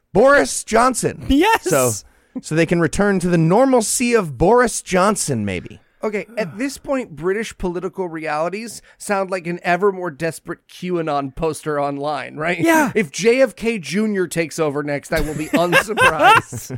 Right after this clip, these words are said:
Speaker 2: Okay, so look, I, I'm not saying that Truss wasn't bad at her job. She was spectacularly, unfathomably, historically bad at her job. But at the same time, the job right now is make Brexit not have been a terrible idea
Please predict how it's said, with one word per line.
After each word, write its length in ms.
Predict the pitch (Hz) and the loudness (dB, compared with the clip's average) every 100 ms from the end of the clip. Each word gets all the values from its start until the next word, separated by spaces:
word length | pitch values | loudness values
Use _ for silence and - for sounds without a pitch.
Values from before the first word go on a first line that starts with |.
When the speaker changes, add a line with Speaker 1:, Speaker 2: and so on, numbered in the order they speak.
| 285 135 - 202 - 359 - - - | -10 -8 -8 -8 -6 -10 -12 -20 -2
Speaker 2:
Okay, 200 | 285 240 | 0 0
so 140 | 220 254 | -2 0
look, 160 | 175 | 0
I, 160 | - 240 | 0 0
I'm 140 | 247 311 | 2 2
not 220 | 277 202 | 0 -2
saying 220 | - 180 | -4 -4
that 120 | 165 | -6
Truss 260 | - 160 143 | -4 -4 -2
wasn't 240 | 147 139 | -4 -8
bad 100 | 127 | -8
at 60 | 123 | -8
her 80 | 120 | -8
job. 280 | 131 131 117 | -8 -8 -6
She 100 | 160 | -6
was 120 | 147 | -4
spectacularly, 800 | - 190 160 151 - 147 135 139 | -4 -4 0 0 -2 -6 -6 -4
unfathomably, 720 | 143 143 139 143 139 139 147 | -4 -4 -4 -4 -4 -8 -6
historically 800 | 139 233 - - 254 226 175 185 | -6 -6 -8 -4 -2 -2 -2 -6
bad 260 | 170 175 165 | -2 -2 -2
at 80 | |
her 100 | 156 | -4
job. 220 | 156 220 165 | -4 -4 -2
But 80 | |
at 80 | 226 | -4
the 80 | - | -4
same 160 | 349 320 | -6 -2
time, 320 | 330 294 175 _ _ _ _ _ _ | -2 -2 -4 _ _ _ _ _ _
the 80 | 214 | -4
job 380 | 170 285 359 302 | 0 2 2 2
right 180 | 226 196 | -2 -2
now 300 | 202 190 185 | -2 -2 -2
is 340 | 185 185 165 - _ _ - | -2 -2 -2 -8 _ _ -10
make 340 | 170 254 - | -2 0 -2
Brexit 720 | 208 151 220 277 208 247 233 | -8 -2 0 0 0 -4 -4
not 320 | 180 196 254 | -4 -2 -2
have 320 | 196 247 190 | 0 0 0
been 160 | 180 226 | -2 -2
a 120 | 214 | -2
terrible 560 | 208 - 226 220 196 196 | -4 0 2 2 2 2
idea 640 | 185 185 170 247 180 98 | 0 -2 -6 -6 -6 -8